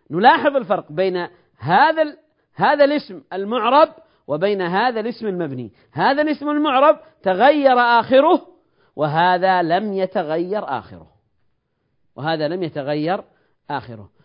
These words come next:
كل الأمثلة جاء هذا ال-، ال-، ال-، ال-، ال-، ال-، الاسم مبنيا على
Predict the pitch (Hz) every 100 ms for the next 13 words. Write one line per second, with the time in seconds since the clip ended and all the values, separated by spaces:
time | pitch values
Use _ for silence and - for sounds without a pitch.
0 | _ _ 302 349 330 311 320 330 359 339
1 | 175 220 294 262 226 - 180 247 254 240
2 | 196 _ _ 170 180 180 156 180 180 165
3 | 165 127 165 160 120 82 - _ - -
4 | 190 277 330 349 330 _ _ _ _ _
5 | _ - 180 180 190 262 254 262 294 320
6 | 277 165 208 262